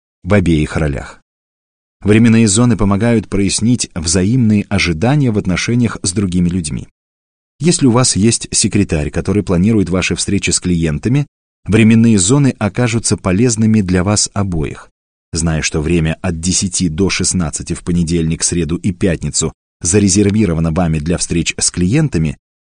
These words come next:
ваш помощник будет уверен, что в это время вы не запланируете ничего иного, не предупредив его. Одновременно и вы знаете, что ваш секретарь не назначит встречу в какое-то другое время,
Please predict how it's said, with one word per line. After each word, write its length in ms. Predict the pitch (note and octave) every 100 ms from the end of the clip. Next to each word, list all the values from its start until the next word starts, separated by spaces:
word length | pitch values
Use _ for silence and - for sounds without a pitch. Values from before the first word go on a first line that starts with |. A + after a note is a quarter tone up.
| _
ваш 220 | - C3
помощник 480 | - D#3 D#3+ - D3+
будет 300 | G2+ B2 B2+
уверен, 400 | A#2 F2+ F2+ E2
что 240 | E2 - F2
в 60 |
это 180 | F2+ F2+
время 340 | E2+ B2 C#3
вы 160 | G#2 A2+
не 120 | A2+
запланируете 840 | F#2 F2+ E2+ G#2 C#3 C3+ - C3+ -
ничего 640 | G#2+ D3 - C3+ G2 D2
иного, 400 | C#2+ D2 B1+ C2 - _ -
не 120 | C#3+
предупредив 520 | E3 F3+ D3+ D3 F#3
его. 340 | - - G#1+ - _ _ _ _ _ _ _
Одновременно 560 | F#2 F#2 G2+ G#2+ G#2 A2
и 200 | - A#2+
вы 160 | C#3+
знаете, 440 | G2 F2 D#2 C#2+ C#2+
что 200 | - D2
ваш 240 | D#2+ D#2
секретарь 520 | - D#2 E2+ G#2+ G#2+ -
не 160 | G2+
назначит 480 | G2 F2+ G#2 G#2+ E2
встречу 380 | - G#2+ A2+ F2+
в 40 |
какое-то 380 | - F2+ G2+ F#2+
другое 460 | F2 G#2 F#2+ E2 D2+
время, 340 | G2 C3+ G2+